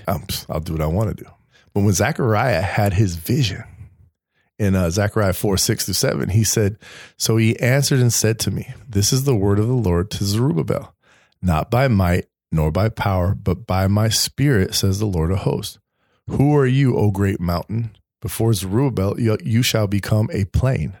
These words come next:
and he shall bring forth the capstone with shouts of grace, grace to it." You have this guy that has a position, but what's the Lord telling him? He said, "It's not gonna be from that,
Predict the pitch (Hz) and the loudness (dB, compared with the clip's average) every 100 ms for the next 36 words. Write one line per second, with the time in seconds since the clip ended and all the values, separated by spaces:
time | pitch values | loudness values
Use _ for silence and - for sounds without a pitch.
0 | _ _ _ _ _ _ _ _ _ 95 | _ _ _ _ _ _ _ _ _ 0
1 | 101 107 - 107 95 113 123 - 120 123 | 4 4 4 0 2 2 2 0 0 -2
2 | - - - 113 - - 120 - 131 - | -2 -6 -2 -2 -2 -2 0 -2 -4 -10
3 | _ 98 - - - 113 123 - 90 92 | _ -6 -4 -4 -2 -2 -2 -4 -4 -2
4 | 98 110 - - - _ _ _ _ _ | 0 0 -4 -10 -12 _ _ _ _ _
5 | _ - 95 98 - - - - 80 - | _ -2 2 2 0 -8 -4 0 2 0
6 | - _ _ _ _ _ - 101 101 98 | -8 _ _ _ _ _ 0 4 4 4
7 | 101 98 101 98 95 - 107 117 104 95 | 0 0 0 2 0 0 0 2 0 0
8 | - 92 92 92 95 98 98 _ _ _ | -2 -2 0 -2 -2 -8 -10 _ _ _
9 | _ _ _ 101 92 101 - 92 92 82 | _ _ _ -4 0 0 0 0 2 2
10 | - 95 85 82 85 - - - 87 85 | 2 2 2 0 -4 -10 -12 -4 -2 -2
11 | 85 82 85 98 95 101 92 98 101 98 | -2 -4 -2 0 0 0 0 0 0 -2